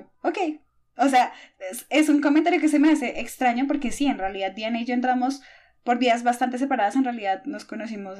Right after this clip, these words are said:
hace como seis años, y Big Bang tiene mucho más que eso, pero, pues casi to-, o sea, como casi todas las chicas de nuestra edad, más o menos, que entran al K-pop, conocen este grupo.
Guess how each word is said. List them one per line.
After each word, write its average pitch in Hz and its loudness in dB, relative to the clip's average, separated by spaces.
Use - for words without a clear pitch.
hace 202 -10
como 208 -18
seis 190 -10
años, 226 -2
y 214 -14
Big 240 2
Bang 269 8
tiene 269 6
mucho 277 2
más 262 2
que 262 0
eso, 285 0
pero, 233 0
pues 269 0
casi 302 2
to-, 311 2
o 277 2
sea, 277 0
como 240 0
casi 285 0
todas 311 2
las 330 0
chicas 226 -4
de 247 2
nuestra 302 2
edad, 339 4
más 339 0
o 339 0
menos, 339 2
que 269 -2
entran 247 0
al 269 -2
K-pop, 254 -4
conocen 226 -2
este 208 -12
grupo. 214 -12